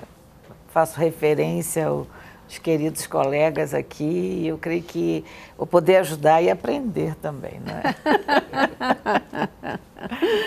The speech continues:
Speaker 2: É, isso é o bacana da vida, né? A gente tá sempre nessa relação de,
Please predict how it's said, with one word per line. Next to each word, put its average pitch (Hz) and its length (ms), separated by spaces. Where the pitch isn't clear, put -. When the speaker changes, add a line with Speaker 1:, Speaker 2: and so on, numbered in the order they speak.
Speaker 2:
É, 208 180
isso 208 180
é 233 40
o - 20
bacana 214 460
da 185 120
vida, 170 380
né? 190 220
A 185 40
gente 185 440
tá 190 180
sempre 208 480
nessa 196 540
relação 190 800
de, 185 340